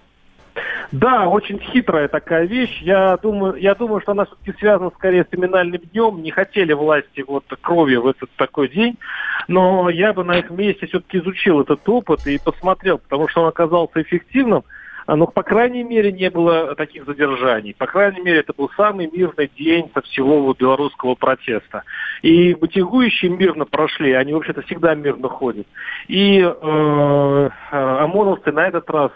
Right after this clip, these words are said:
э, их словно, не знаю, с-, видимо, как овчарок, э, сдерживали. Они хотя по-, пару раз там всё-таки какие-то петарды бросали, и там что-то стреляли, ну так, для, возможно, для веселья. Ну, в общем, не было такой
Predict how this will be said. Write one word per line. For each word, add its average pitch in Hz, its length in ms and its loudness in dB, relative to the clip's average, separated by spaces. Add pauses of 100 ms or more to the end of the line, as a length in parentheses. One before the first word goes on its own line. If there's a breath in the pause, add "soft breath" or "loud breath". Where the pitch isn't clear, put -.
(140)
э, 135 260 2
их - 260 -2 (300 loud breath)
словно, 156 300 2
не 151 180 2
знаю, 143 260 2
с-, 147 240 -2
видимо, 135 300 -2
как 139 160 -2
овчарок, 139 480 -2 (160)
э, 127 300 0 (180)
сдерживали. 143 800 0 (320 loud breath)
Они 147 200 -2
хотя 165 260 0
по-, 165 220 -2 (120)
пару 170 240 0
раз 160 260 2
там 135 300 -6
всё-таки 143 400 -8
какие-то - 280 -6
петарды 147 540 -2
бросали, 147 720 0
и 131 60 0
там 127 200 -2
что-то - 220 -6
стреляли, 170 600 0
ну 151 120 -8
так, 143 320 -2
для, 123 580 2
возможно, 123 440 -2
для 127 120 2
веселья. 131 520 0 (400 loud breath)
Ну, 160 80 0
в 190 40 4
общем, 185 160 -2
не 202 120 4
было 156 160 -2
такой 151 280 -2